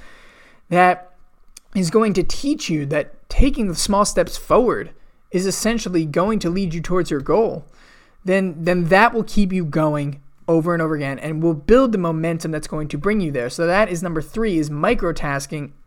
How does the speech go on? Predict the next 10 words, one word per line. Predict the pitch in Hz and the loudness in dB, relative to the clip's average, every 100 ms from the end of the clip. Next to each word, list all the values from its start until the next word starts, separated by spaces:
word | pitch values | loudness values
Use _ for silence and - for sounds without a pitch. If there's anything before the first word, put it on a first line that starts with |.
| - | -4
and | 240 233 160 165 170 - - _ _ _ _ _ _ | 0 2 0 -2 -6 -12 -20 _ _ _ _ _ _
rewarding | 156 156 185 214 165 131 123 - - _ _ _ _ | 0 6 10 10 8 0 -10 -16 -20 _ _ _ _
each | 170 147 | -4 -2
of | 156 | 0
those | 147 | 0
microtasks | 160 165 135 - 131 135 - | 0 -2 -4 -4 -4 -4 -10
when | 156 151 | -8 -8
completing, | 151 139 226 220 156 | -8 -6 -4 -4 -4
as, | 151 147 - - | -6 -6 -8 -6
as, | 175 151 143 | -6 -6 -8